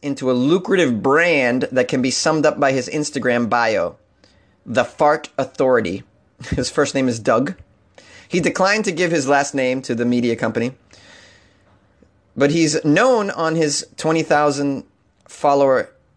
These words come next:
Instagram account as Paul Flart, F L A R T, an offshoot of mall cop Paul Blart. <laughs> On Wednesday, a video compilation of his most memorable farts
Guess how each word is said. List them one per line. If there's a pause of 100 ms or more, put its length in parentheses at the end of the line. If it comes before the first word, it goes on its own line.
(120)
Instagram
account
as
Paul
Flart,
F
L
A
R
T, (640)
an
offshoot
of
mall
cop
Paul
Blart. (680)
<laughs>
On
Wednesday,
a
video
compilation
of
his
most
memorable (480)
farts